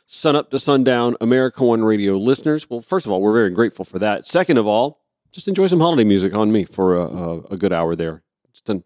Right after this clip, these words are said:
little break from the dialogue. I know a lot of the, uh, programs that air before and after are running some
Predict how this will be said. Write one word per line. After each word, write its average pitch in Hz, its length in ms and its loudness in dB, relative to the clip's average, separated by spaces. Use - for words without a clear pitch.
little 120 160 2
break 107 360 -4
from 117 140 -10
the 104 80 -4
dialogue. 90 540 0
I 95 80 -4
know 98 200 -4
a 104 80 -12
lot 110 220 -4
of 95 180 -6
the, 101 220 -2
uh, 92 60 -2
programs 104 480 -2
that 101 180 -2
air 98 200 -2
before 95 400 -4
and 98 80 0
after 123 360 -2
are 95 240 -2
running 104 260 -6
some 87 240 -10